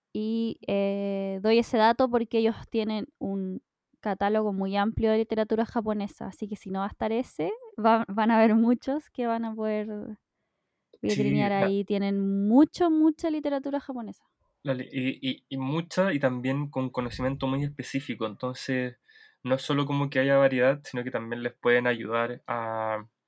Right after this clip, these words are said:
Speaker 2: a, a encontrar el libro La herencia de la madre, pero, o si no, cualquier otra cosa que quieran leer.
Speaker 1: Bacán. Ya, Mix.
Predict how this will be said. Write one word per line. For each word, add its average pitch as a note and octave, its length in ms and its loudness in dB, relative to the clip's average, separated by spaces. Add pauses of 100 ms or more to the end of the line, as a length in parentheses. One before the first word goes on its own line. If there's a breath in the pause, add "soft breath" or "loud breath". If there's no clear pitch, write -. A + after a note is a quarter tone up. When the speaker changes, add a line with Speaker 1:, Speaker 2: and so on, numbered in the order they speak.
(760)
Speaker 2:
a, A2+ 520 -8 (140)
a A#2+ 100 -6
encontrar A2+ 460 -4
el A#2 180 -6
libro A#2+ 720 -4 (1300)
La B2 80 -6
herencia B2 320 -4
de A#2+ 100 0
la A#2 60 2
madre, B2+ 420 0
pero, A#2 320 -4
o - 100 -10
si - 140 -10
no, A2+ 100 -4
cualquier A2+ 300 -6
otra A2 160 -4
cosa A2+ 260 -8
que A2+ 140 -14
quieran A2 260 -8
leer. A2 200 -12 (580)
Speaker 1:
Bacán. G3 280 -12 (520)
Ya, A#3+ 320 -2
Mix. B3+ 760 -2